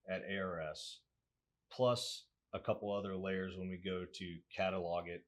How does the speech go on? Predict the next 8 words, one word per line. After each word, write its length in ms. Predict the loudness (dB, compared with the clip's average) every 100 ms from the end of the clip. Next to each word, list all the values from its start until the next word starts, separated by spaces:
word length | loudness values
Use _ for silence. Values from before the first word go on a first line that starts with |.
| _
in 140 | -2 0
our 340 | 0 -2 -8 -4
electronic 540 | -4 -4 -4 -4 -6 -12
inventory 460 | -12 -12 -10 -8 -8
system, 440 | -8 -10 -10 -14 -16 _ _ _ 0
plus 280 | 4 4 2
some 160 | -4 0
verifications 1120 | 0 -2 -4 -4 -4 -2 -4 -6 -8 -10